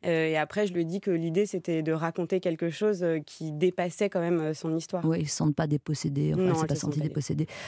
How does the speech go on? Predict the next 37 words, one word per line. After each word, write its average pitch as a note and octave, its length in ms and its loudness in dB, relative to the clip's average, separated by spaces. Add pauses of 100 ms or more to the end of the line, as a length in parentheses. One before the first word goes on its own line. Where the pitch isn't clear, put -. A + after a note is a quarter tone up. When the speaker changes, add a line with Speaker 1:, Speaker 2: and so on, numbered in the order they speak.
(100)
Speaker 2:
Alors, F3 200 4
le F#3+ 120 4
procédé F3+ 480 2
dont D#3+ 160 2
on D#3 60 0
n'a D#3 120 4
pas D3+ 140 2
encore D3 240 0
parlé, E3 280 2
Deux E3 240 4
Voix, D#3+ 440 2
je - 80 -8
crois G#3 100 0
que - 80 -6
c'est - 180 -12
une F3 280 4
comédienne G3 580 2
qui - 240 0
lit F3+ 160 4
vos F3 80 6
écrits, F#3 560 2
euh, E3 120 4
Speaker 1:
Oui, F3+ 40 4
Speaker 2:
de D#3+ 80 2
Speaker 1:
qui - 60 -6
Speaker 2:
quatorze - 360 0
ans. F#3+ 60 6
Speaker 1:
s'appelle F3+ 200 4
Marie F3 280 0
Narbonne. E3 480 -2 (140)
Speaker 2:
Et, D3 320 2
et - 20 4
c'est E3+ 180 2
vous F#3+ 140 2
qui G3 160 0
les E3+ 140 2
commentez. D#3+ 460 2